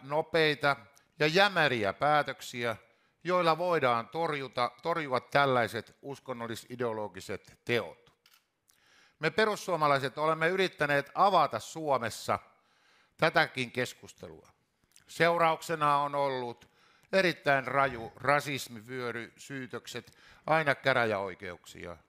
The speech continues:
myöten. Hyvät ystävät, perussuomalaiset ovat olleet ja tulevat olemaan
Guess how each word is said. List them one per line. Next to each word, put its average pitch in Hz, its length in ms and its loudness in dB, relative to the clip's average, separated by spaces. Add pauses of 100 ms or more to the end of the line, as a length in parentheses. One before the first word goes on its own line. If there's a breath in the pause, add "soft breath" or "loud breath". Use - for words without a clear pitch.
(140)
myöten. 110 420 -16 (1700 loud breath)
Hyvät 214 280 4
ystävät, 147 640 -2 (1000 soft breath)
perussuomalaiset 160 920 0
ovat 170 360 2
olleet 160 720 0
ja 143 200 2
tulevat 156 480 0
olemaan 117 560 -2